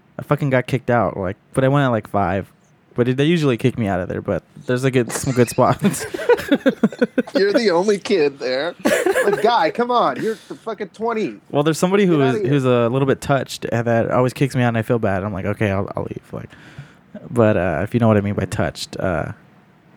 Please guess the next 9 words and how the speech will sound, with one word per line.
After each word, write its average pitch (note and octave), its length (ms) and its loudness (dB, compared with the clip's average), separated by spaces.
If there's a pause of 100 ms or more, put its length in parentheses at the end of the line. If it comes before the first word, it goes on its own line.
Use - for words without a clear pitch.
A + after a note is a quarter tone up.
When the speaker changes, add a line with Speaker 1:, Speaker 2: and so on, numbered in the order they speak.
(100)
Speaker 1:
<laughs> - 60 -6 (1120)
Speaker 2:
<sighs> - 640 0
Yes. A2+ 640 2 (320)
Unfortunately, G#2 680 -2
I G2+ 60 -2
think G#2 160 -8
we G2+ 120 -4
all G2+ 180 -4
know. F#2+ 340 -10